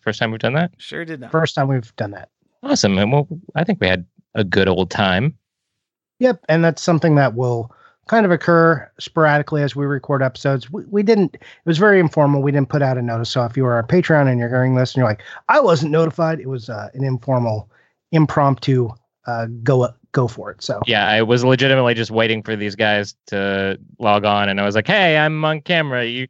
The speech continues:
Speaker 1: can come
Speaker 3: Yeah.
Speaker 1: hang out or not."
Speaker 3: But the, but the rest of the people,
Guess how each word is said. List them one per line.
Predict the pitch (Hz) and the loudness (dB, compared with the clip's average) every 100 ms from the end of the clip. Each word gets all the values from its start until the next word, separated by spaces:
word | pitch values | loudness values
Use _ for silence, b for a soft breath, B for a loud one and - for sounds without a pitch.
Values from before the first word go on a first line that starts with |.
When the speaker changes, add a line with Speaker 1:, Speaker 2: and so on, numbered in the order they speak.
| - | -10
Speaker 1:
can | 151 143 | -10 -8
come | 156 156 151 151 147 | -6 -4 -4 -8 -10
Speaker 3:
Yeah. | 113 _ 151 | -18 _ -4
Speaker 1:
hang | 165 | 0
out | 165 123 | 0 0
or | 120 | 0
not." | 120 110 | 0 0
Speaker 3:
But | - | -2
the, | - _ _ | -8 _ _
but | 214 208 | -4 2
the | 240 | 2
rest | 262 | 2
of | - | 0
the | 185 | 2
people, | 170 139 123 | 2 0 -4